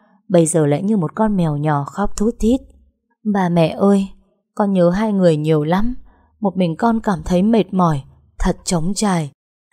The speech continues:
Làm sao để chúng ta lại được vui vẻ sống bên nhau như trước đây?" Từng tiếng nấc nghẹn của nàng ấy bỗng dưng làm Ngạo Thiên luống cuống,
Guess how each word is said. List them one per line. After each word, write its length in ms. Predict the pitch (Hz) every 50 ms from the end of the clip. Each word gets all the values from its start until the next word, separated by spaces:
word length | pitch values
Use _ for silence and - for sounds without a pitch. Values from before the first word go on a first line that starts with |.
| _ _
Làm 260 | 190 190 175 151 143
sao 200 | 139 - 202 190
để 160 | 175 175 151 156
chúng 260 | - 175 165 156 175
ta 340 | - 214 208 202 196 196 190 - _ _ _ _ _ _
lại 220 | - 220 208 - 175
được 220 | 180 170 170 -
vui 160 | 233 247 240
vẻ 320 | 220 208 208 185 160 147 - - _
sống 380 | - - - - 180 165 170 185
bên 200 | 196 190 180 180
nhau 200 | 180 175 165 160
như 200 | 170 175 180 175 -
trước 300 | - 233 247 240 - 208
đây?" 260 | 202 180 185 185 - - - _ _ _ _ _ _ _ _ _ _ _ _ _ -
Từng 200 | 196 175 147 143 -
tiếng 220 | 170 160 156 170
nấc 180 | 208 262 262 247
nghẹn 280 | 185 175 165 151 - -
của 160 | - 170 147
nàng 220 | 147 147 143 151
ấy 340 | 151 156 147 151 190 226 240 - _ _ _ _
bỗng 200 | - 175 175 202
dưng 200 | 208 - 226 214
làm 240 | 196 170 147 139 151
Ngạo 160 | 151 151 - -
Thiên 220 | - 196 180 170 160
luống 240 | 165 160 180 208 208
cuống, 320 | 214 202 190 196 226